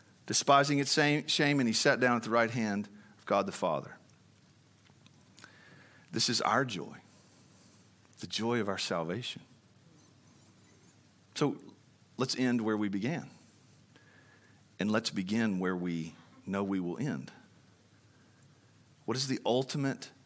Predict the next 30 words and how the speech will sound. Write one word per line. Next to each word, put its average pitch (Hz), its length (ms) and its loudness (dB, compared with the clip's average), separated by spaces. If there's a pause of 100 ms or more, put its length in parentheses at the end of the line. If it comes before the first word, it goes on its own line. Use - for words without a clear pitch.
goal 87 500 -2 (160)
of 87 140 -12
your 85 100 -4
salvation? 87 640 -6 (1400)
What 123 180 2
is 160 300 2
the 120 400 0 (720)
end 92 640 0 (420)
that 98 120 -6
God 110 240 2
is 95 100 -4
bringing 110 460 -2
you 76 80 -12
to? - 220 -12 (1800)
It 85 120 -6
is 110 140 2
forgiveness. 110 680 -2 (340)
It's - 80 -10
part 101 240 -2
of 82 140 -2
it. 107 100 -10 (2500)
It 101 140 -2
is 120 140 2
being 117 260 2
made 107 180 0
new. 104 240 -2
That's 107 200 -2
part 98 280 -2
of 92 140 -2
it. 117 120 -6